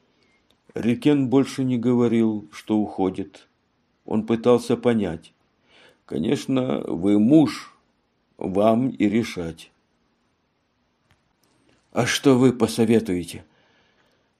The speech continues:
«Похороны стоят дорого. Не думаю, что потом у вас будет время часто ходить на кладбище.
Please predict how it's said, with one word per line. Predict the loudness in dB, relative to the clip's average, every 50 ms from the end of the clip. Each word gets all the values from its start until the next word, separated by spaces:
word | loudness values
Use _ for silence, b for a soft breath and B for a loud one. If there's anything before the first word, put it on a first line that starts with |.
| _ _
«Похороны | 4 4 6 6 6 4 4 4 4 4 2 2 0 0 -2
стоят | -2 -6 -6 -4 -4 -2 -2 -2 -2 -4 -2
дорого. | 2 2 2 2 2 0 -4 -6 -10 -12 -16 -16 -18 _ _ _ _ _ _ _ _ _ b b b b b b b b b b b
Не | -10 -4 0 0 0
думаю, | 2 4 4 6 6 6 4 4 2 2 0 -4 -6
что | -8 -4 -4 -2
потом | 2 2 2 2 4 2 2 2 2 2 0 0
у | 0 0 2 2
вас | 2 2 2 0 0
будет | -4 -4 -4 -2 0 0 -2 0
время | 0 2 2 4 4 4 2
часто | 0 0 0 0 0 0 0 -2 -4 -4
ходить | -2 -2 -2 -2 -2 -4 -6 -4
на | -6 -6
кладбище. | -4 0 0 0 0 0 -2 -6 -10 -10 -12 -16 -20 -20 -20